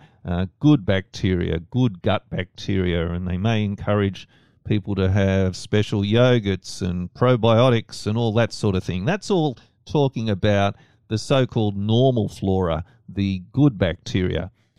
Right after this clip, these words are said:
One of the problems with giving antibiotics that we have to do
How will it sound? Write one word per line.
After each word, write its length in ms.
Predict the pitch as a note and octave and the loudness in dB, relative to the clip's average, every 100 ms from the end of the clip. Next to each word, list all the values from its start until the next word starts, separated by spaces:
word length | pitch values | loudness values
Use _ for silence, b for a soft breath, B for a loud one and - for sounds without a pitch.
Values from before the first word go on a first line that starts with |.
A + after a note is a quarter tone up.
| b b | b b
One 140 | D3 | -2
of 80 | F#3+ | 0
the 80 | B2 | -2
problems 580 | - C#3+ B2+ A#2 G#2 A2 | 0 0 2 -2 -2 -2
with 240 | G2+ - | -2 -2
giving 420 | A2+ A2 G#2+ G2 - | -2 0 0 -4 -2
antibiotics 920 | G#2+ G2 F2+ F2+ A#2+ E3+ C3 - - | -2 -2 -2 2 2 2 0 -4 -10
that 100 | F#2 | -8
we 140 | F2 | -4
have 200 | F#2 A#2+ - | -2 -2 -2
to 80 | |
do 500 | F2+ G#2+ E3+ A2+ C3 | -2 2 4 4 0